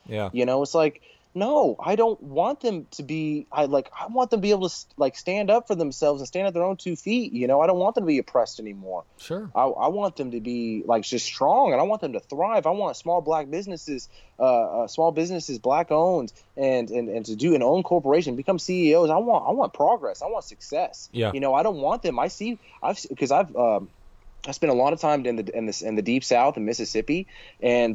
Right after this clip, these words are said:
Speaker 2: those neighborhoods, man, are just, are just, <sighs> they're horrible. And I think it was on purpose that they were done that way,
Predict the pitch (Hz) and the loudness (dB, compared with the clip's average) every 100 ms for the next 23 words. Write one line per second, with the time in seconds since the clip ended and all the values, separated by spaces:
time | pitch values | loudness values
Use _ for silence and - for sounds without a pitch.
0 | - 151 185 135 131 156 139 107 95 101 | -2 0 2 2 0 -2 -2 -4 -4 -4
1 | 98 98 92 120 131 - - - - - | -4 -2 -2 2 2 0 -10 -20 -20 -12
2 | - 117 113 107 - 120 139 117 - - | -2 2 4 4 0 -6 -6 -6 -10 -20
3 | _ _ - _ _ - - - _ _ | _ _ -20 _ _ -10 -10 -12 _ _
4 | - 123 117 - 262 254 135 90 92 120 | -8 -4 -4 0 2 2 2 -2 0 -2
5 | - 190 170 160 131 98 131 127 196 226 | 0 -2 2 2 2 2 -2 0 -2 0
6 | 139 120 120 107 101 104 98 92 80 95 | -2 -2 -2 0 0 0 0 -2 0 -2
7 | 82 | -2